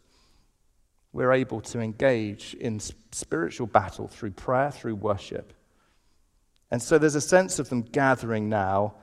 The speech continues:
and there's a battle on the horizon. The next thing that I want us to see is this. God's people worship before they work.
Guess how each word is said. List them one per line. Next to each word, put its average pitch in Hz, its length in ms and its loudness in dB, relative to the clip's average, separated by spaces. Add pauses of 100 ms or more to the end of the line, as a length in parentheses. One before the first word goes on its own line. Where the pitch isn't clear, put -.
and 117 180 0
there's 110 140 2
a 107 80 0
battle 104 480 0
on 98 140 -2
the 92 60 -4
horizon. 95 580 -4 (540)
The 127 60 -2
next 151 280 6
thing 156 320 4 (840)
that 117 120 4
I 120 60 8
want 127 160 6
us 123 100 -4
to 123 80 -8
see 117 260 2
is 107 200 -2
this. 120 260 2
God's 147 340 4
people 131 540 -2
worship 139 600 4
before 120 400 -6
they 110 160 0
work. 110 480 0